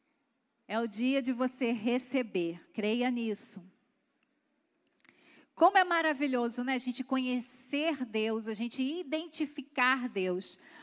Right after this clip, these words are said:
Porque, assim, Deus, ele está em, em todo tempo perto da gente, todos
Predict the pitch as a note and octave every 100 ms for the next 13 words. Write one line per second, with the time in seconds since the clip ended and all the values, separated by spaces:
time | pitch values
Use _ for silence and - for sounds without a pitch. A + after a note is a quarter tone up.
0 | - - E4 - F#4 F#4+ - D#4 A3+ D4+
1 | F#4+ F#4 F4+ E4+ - F4 F#4+ G#4+ - D#4
2 | G4 _ - _ - B4+ E5+ C5 - G4
3 | G4 G4+ - F4+ F4+ - F4+ C#4+ C4 A#3+
4 | C4+ D4+ E4+ F4 F4 - - C#4+ - F#4+
5 | B4 G#4 F#4+ D4